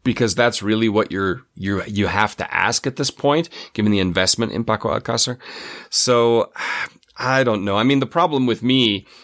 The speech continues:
it's very personal. You know, he went from Arsenal to Chelsea. I mean, come on. Um,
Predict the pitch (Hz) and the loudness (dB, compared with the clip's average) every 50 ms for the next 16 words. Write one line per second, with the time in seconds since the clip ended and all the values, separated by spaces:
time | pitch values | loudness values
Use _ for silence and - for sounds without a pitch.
0 | _ - - - 139 127 104 101 - 113 104 95 - - 92 90 90 92 92 92 | _ -10 -4 0 2 2 2 2 0 0 0 0 -2 -4 -6 -4 -2 -2 -2 0
1 | 92 98 98 101 95 - 101 101 101 104 98 - - 101 92 87 87 - - 110 | 0 0 0 -2 -2 -2 -2 0 0 0 0 -2 -4 -4 -4 -4 -4 -4 -2 -2
2 | 98 92 92 - - 82 80 82 85 90 90 87 - 120 110 95 87 82 80 - | -2 0 -2 -2 -4 -4 -6 -6 -4 -4 -4 -4 -4 -4 -4 -4 -6 -8 -12 -18
3 | _ - - - - - - - - - - 131 135 135 131 131 127 127 135 | _ -20 -20 -20 -20 -18 -18 -14 -6 0 2 4 4 4 4 4 4 2 0